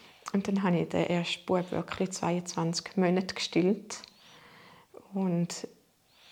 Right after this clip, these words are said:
bin aber dann schon wieder schwanger gewesen. Also ich hatte gar nicht die Möglichkeit gehabt, zum Anfangen.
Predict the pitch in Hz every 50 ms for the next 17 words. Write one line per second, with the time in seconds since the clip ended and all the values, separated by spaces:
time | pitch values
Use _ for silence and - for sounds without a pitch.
0 | - - - - 208 196 175 160 160 165 165 175 180 185 180 180 175 170 160 156
1 | 170 185 196 196 190 196 - - 185 196 226 214 - - - - - - - -
2 | - - - - - _ _ - - - - - - - - - - _ - -
3 | - 214 208 214 - 196 202 175 175 196 190 180 180 196 196 - 196 180 190 190
4 | 196 185 190 - - 180 165 151 - - - 170 170 175 - - - 208 202 -
5 | 185 185 190 190 - - 196 202 226